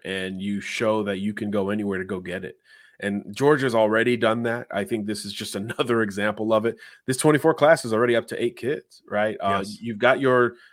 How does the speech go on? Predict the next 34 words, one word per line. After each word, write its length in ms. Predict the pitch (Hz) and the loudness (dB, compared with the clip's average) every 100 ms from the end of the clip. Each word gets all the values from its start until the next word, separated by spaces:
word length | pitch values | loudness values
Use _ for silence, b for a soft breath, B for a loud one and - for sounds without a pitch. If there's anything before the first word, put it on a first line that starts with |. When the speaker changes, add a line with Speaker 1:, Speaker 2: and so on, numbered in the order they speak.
| B - | B -4
Speaker 1:
closer 320 | 147 139 165 | -2 0 2
to 60 | 131 | 2
home 180 | 139 | 2
guys, 320 | 135 113 120 117 | 2 2 2 0
as 160 | 107 | -4
you 140 | 113 120 | -2 2
would 100 | 123 | 2
imagine, 500 | 120 90 98 107 104 | 2 -4 -6 -8 -2
right? 240 | 101 117 | 0 0
Your, 300 | 117 104 92 | -2 -4 -4
your 140 | 98 | -8
Colquitt 500 | 92 113 107 - 113 | -8 -6 -6 -4 -4
guys, 380 | - 104 104 107 | -4 -2 -2 -4
you 120 | 101 90 | -8 -10
went 240 | 101 104 | -12 -10
down 240 | 98 104 107 | -4 -2 -2
into 160 | 104 | -4
Bama, 400 | 95 101 104 107 107 | -6 -6 -6 -6 -6
you're 100 | 98 | -8
gonna 120 | 95 | -8
go 200 | 101 107 | -4 -2
into 140 | 110 | -4
Florida. 520 | 104 120 110 107 107 b b b _ | -8 -2 2 2 2 b b b _
That's 340 | 143 151 - - | 0 0 -10 -6
always 260 | 156 143 117 | -2 -2 -2
gonna 160 | 113 | -6
be 100 | 101 | -6
the 80 | 95 | -10
case. 320 | - 110 87 | -8 -10 -10
But 220 | - 113 110 | -8 -6 -2
where 140 | 113 | -4
Georgia 340 | 104 185 143 | 0 0 0
can 160 | 117 110 | -4 -16
flex 560 | _ 117 - - - | _ -8 -8 -12 -20